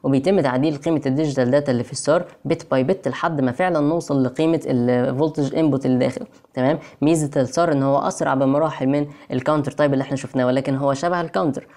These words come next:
ولكن اللي بيحصل مش كاونتنج، اللي بيحصل هو تعديل على قيمه البيتس. بنشوف المفروض البت دي تتحط بصفر ولا واحد، وبعدين نخش على البت اللي وراها مباشره،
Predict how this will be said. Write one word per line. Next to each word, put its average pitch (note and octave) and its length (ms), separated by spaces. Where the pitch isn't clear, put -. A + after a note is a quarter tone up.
ولكن B2+ 580
اللي C3 120
بيحصل D3 320
مش C3 160
كاونتنج، C#3 360
اللي B2+ 120
بيحصل D3 300
هو C#3+ 160
تعديل C3+ 420
على C3+ 160
قيمه C#3+ 280
البيتس. B2+ 340
بنشوف C#3+ 300
المفروض D3+ 320
البت C#3 200
دي D3+ 200
تتحط C#3+ 340
بصفر C#3 320
ولا B2+ 140
واحد، F3 240
وبعدين C#3 280
نخش D3 280
على B2+ 60
البت C#3+ 200
اللي B2 120
وراها C#3 240
مباشره، B2+ 420